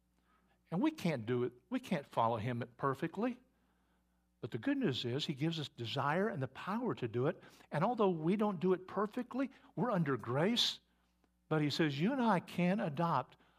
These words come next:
a way of thinking like Jesus had, a way of thinking that led to the actions and the things that he did. And it all starts with his mindset. So let's just kind of walk through these verses and look at the way Jesus models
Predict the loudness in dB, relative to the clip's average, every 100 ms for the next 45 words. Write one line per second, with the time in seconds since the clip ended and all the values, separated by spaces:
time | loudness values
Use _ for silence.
0 | -8 -2 2 2 2 -2 -2 0 0 0
1 | 0 0 -4 -20 -20 -20 _ -2 0 0
2 | -2 -4 -6 _ _ -4 -2 -2 -6 -16
3 | _ _ _ _ -6 -2 0 -2 0 0
4 | 2 -2 0 0 0 0 -2 0 2 2
5 | 0 -4 -4 -4 -4 -4 -2 -2 -2 -6
6 | -6 -20 _ _ -2 0 0 0 -2 -2
7 | 0 0 -2 0 0 0 0 -2 0 -2
8 | 0 0 -6 _ _ _ -4 -2 -2 -2
9 | -4 -2 -2 0 0 2 2 4 2 2
10 | 2 2 2 2 0 2 0 -2 -6 -20
11 | _ -2 0 0 0 2 2 2 2 2
12 | 2 0 0 2 6 6 4 2 -2 -4
13 | -6